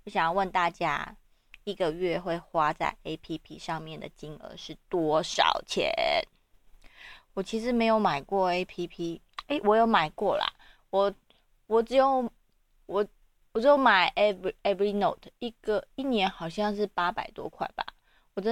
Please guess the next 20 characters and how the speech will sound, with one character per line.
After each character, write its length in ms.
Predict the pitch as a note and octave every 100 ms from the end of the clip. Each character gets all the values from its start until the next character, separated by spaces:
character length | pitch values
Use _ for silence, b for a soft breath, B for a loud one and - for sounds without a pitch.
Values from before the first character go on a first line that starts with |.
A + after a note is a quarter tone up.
| A#3+
的 80 |
觉 140 | G#3 F#3
得 80 | F3
Everynote 580 | E3+ E3+ F3 F3+ D#3
很 200 | E3 -
好 180 | D#3+ - -
用， 200 | D#3+ G#2 - _
就 80 | F#3+
大 220 | - E3+
象 260 | - D#3+ D3
笔 180 | - -
记 180 | - -
本。 120 | - - _ _ _ _ _ _
我 120 | F3
是 200 | F3 G3+
重 340 | G3 A#3 F#3+ F3+
度 200 | - G3+
使 300 | E3+ - -
用 340 | - - F3+ D3 -
Everynote 560 | D#3 D3+ D#3 E3 D#3+